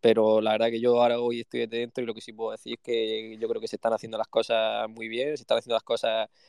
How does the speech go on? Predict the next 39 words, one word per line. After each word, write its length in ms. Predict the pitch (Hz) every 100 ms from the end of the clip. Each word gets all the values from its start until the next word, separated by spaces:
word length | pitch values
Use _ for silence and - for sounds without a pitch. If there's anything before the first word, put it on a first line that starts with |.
| _ _ _
diferentes. 1200 | 139 127 117 120 143 - 156 151 143 131 123 117 -
Parece 320 | 120 120 120
ser, 240 | 127 120
eh, 140 | 113 113
algo 840 | 120 117 117 113 113 110 113 - -
que, 360 | 113 113 -
bueno, 260 | 185 190 135 -
vamos 480 | 117 117 117 113 113
todos 500 | - 123 120 117 117 -
juntos 480 | 131 127 - 123 120
intentando 340 | 113 120 120
dar 220 | 117 117
pasos 320 | - 117 123 -
hacia 200 | 131 117
adelante. 520 | 120 139 - 160 160 _ _ _ _
Entonces, 520 | 120 117 117 - 123 123
pues, 120 | 120
bueno, 280 | 117 117 117
por 160 | - 120
un 100 | 123
lado, 560 | 127 131 127 127 123
agradecer 400 | 120 117 117 127
a 60 | 123
toda 140 | 123
la 80 | 120
gente 280 | 127 123 123
que 100 | 117
ya 120 | 117
está 260 | 117 - 117
yendo 500 | 123 127 127 123 117
al 120 | 117
estadio, 340 | - 123 123
porque 240 | 117 - 113
de 60 |
verdad 180 | 110 117
que 160 | 117 113
para 220 | 110 107
nosotros, 380 | 107 117 117 123
para, 500 | 120 110 107 110